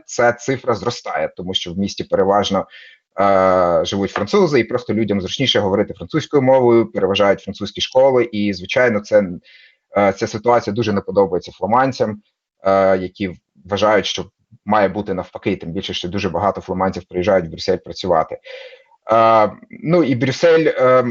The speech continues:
мені досить важко говорити про Брюссель, бо насправді я там не так час-, часто буваю, але саме центр Брюсселя, він, е, майже на сто відсотково франкофонний.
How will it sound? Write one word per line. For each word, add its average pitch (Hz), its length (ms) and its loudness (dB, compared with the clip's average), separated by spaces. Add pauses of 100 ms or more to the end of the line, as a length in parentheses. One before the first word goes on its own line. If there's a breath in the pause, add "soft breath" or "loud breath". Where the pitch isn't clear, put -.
мені 135 300 -2
досить 139 320 -2
важко 135 360 2
говорити 120 320 -2
про 117 160 -8
Брюссель, 131 340 0
бо 120 160 0
насправді 117 400 -2
я 120 120 4
там 113 340 -2
не 113 60 -4
так 113 180 -4
час-, - 340 -4
часто 120 300 -4
буваю, 135 440 2 (160)
але 120 320 2 (100)
саме 117 280 -2
центр 170 400 0
Брюсселя, 117 540 2
він, 107 320 -4 (360 soft breath)
е, 110 280 4
майже 117 320 0
на 104 60 -8
сто 110 160 -6
відсотково 117 600 2
франкофонний. 139 840 -2